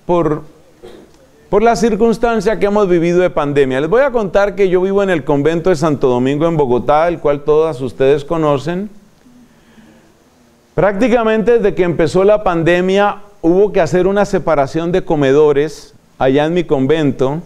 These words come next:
porque es un convento que tiene treinta, un poco más, un poco menos de religiosos.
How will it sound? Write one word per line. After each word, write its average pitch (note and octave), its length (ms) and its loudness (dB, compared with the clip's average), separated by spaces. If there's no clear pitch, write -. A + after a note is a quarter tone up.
porque D#3 280 0
es D3+ 100 -2
un A3 160 2
convento G3+ 560 0
que E3 120 2
tiene F3 400 0
treinta, F#3 480 0
un D#3 120 -2
poco E3+ 240 -2
más, F3 240 0
un D3+ 140 0
poco D#3 260 -2
menos E3 320 0
de D3 100 2
religiosos. C3 1000 -2